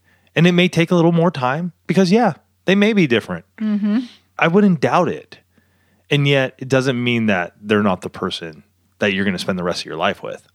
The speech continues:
Speaker 2: Oh, that's so good. And, and, you know, as you were talking about that, I was just thinking, so often it's just a matter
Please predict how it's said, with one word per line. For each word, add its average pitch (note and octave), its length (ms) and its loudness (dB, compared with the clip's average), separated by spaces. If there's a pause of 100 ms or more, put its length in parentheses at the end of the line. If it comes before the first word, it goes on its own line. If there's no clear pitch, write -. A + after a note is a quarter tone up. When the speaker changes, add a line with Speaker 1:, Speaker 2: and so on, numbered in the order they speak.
(320)
Speaker 2:
Oh, E3 200 -8
that's D#3 240 -14
so E3+ 160 -4
good. D#3+ 300 0
And, E3 140 -4 (400)
and, G3+ 320 2 (140)
you F#3+ 160 0
know, F#3+ 80 4
as F3+ 100 2
you F#3+ 60 4
were F#3 80 4
talking F#3 380 -2
about F3 240 0
that, F3 200 2
I A#2+ 80 -4
was F3 160 0
just - 140 -4
thinking, F3 460 -2 (420)
so G#3+ 460 0
often F3+ 600 -4 (760)
it's - 180 -2
just - 300 2
a G#3+ 40 2
matter F3 420 2